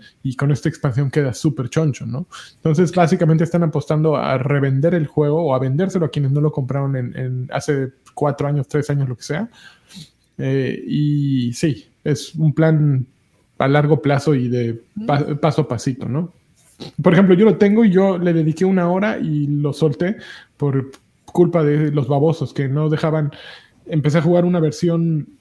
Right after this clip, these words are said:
Speaker 1: eh, demo, au-, incluso si tenía el juego, en, lo tengo en disco, pero cuando dije, "Bueno, ya aquí tengo mi disco, quiero seguir mi juego", no puedo, porque son dos juegos distintos. El demo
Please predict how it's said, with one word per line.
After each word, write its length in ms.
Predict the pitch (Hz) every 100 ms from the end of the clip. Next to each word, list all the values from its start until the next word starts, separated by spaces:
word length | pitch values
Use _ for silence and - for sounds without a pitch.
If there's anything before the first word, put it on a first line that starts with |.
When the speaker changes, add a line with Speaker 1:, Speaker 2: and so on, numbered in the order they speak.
| _
Speaker 1:
eh, 560 | 139 131 131 135 135 135
demo, 400 | 147 180 180 214
au-, 220 | 165 160 180
incluso 400 | 151 175 175 160
si 80 |
tenía 220 | 147 151 160
el 60 |
juego, 440 | 147 156 151 202 -
en, 300 | 143 139 135
lo 100 | 139
tengo 220 | 160 156
en 80 | 151
disco, 400 | 156 - 185 240 - - _ _ _ -
pero 300 | 147 147 131
cuando 240 | 151 151
dije, 180 | 156 175
"Bueno, 380 | 202 196 151 _
ya 200 | 175 175
aquí 200 | 175 -
tengo 220 | 185 196 165
mi 100 | 151
disco, 240 | 160 147
quiero 160 | 143 165
seguir 380 | 151 156 160 147
mi 160 | 160
juego", 340 | 147 156 180 202
no 140 | 180
puedo, 280 | 196 185 147 _ -
porque 200 | 151 143
son 160 | 170
dos 80 | 156
juegos 220 | 175 151
distintos. 480 | 143 - 147 131 123
El 160 | 135 139
demo 440 | 175 220 269 -